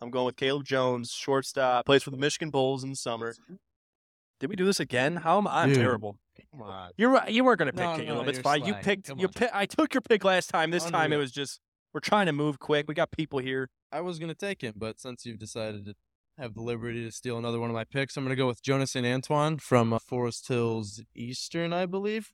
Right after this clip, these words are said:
Speaker 1: Hey, your
Speaker 2: Eastern
Speaker 1: guess is
Speaker 2: Central.
Speaker 1: as good as mine.
Speaker 2: There's too
Speaker 1: East,
Speaker 2: many of
Speaker 1: North,
Speaker 2: them, I
Speaker 1: I
Speaker 2: can't
Speaker 1: don't know.
Speaker 2: guess. But
Speaker 1: Any
Speaker 2: going
Speaker 1: Forest
Speaker 2: to
Speaker 1: Hills
Speaker 2: Pittsburgh,
Speaker 1: experts in
Speaker 2: played
Speaker 1: the
Speaker 2: with him
Speaker 1: house?
Speaker 2: over the summer. Stud, good hands in the middle, and rakes.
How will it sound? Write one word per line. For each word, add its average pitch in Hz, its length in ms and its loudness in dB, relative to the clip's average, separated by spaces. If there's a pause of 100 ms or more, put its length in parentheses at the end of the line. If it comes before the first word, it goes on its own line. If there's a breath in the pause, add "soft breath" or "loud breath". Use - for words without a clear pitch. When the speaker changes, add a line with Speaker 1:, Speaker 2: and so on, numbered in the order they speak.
Speaker 1:
Hey, 139 80 -4
your 127 80 2
Speaker 2:
Eastern 120 180 6
Speaker 1:
guess 117 180 8
is 123 40 0
Speaker 2:
Central. 127 160 0
Speaker 1:
as - 80 -4
good 117 120 -2
as 110 100 -6
mine. 107 220 2
Speaker 2:
There's 131 120 0
too - 100 0
Speaker 1:
East, 135 60 2
Speaker 2:
many 123 180 4
of 113 60 4
Speaker 1:
North, 113 140 4
Speaker 2:
them, 117 80 2
I 117 40 4
Speaker 1:
I 110 40 2
Speaker 2:
can't 110 180 -2
Speaker 1:
don't 113 80 -2
know. 107 60 0
Speaker 2:
guess. 104 140 -6 (220)
But 131 220 0
Speaker 1:
Any 127 80 -8
Speaker 2:
going - 60 -14
Speaker 1:
Forest 131 260 4
Speaker 2:
to 131 80 0
Speaker 1:
Hills 135 120 2
Speaker 2:
Pittsburgh, 131 200 2
Speaker 1:
experts 135 200 0
in 135 40 0
Speaker 2:
played 127 80 2
Speaker 1:
the 127 40 0
Speaker 2:
with 131 80 0
him 131 80 -4
Speaker 1:
house? 131 60 0
Speaker 2:
over 120 120 -2
the 120 80 -4
summer. 123 500 -6 (920)
Stud, 143 500 2
good 127 160 2
hands 131 300 0
in 113 80 -6
the 120 60 -4
middle, 131 380 2
and 110 180 -6 (240)
rakes. 113 460 -2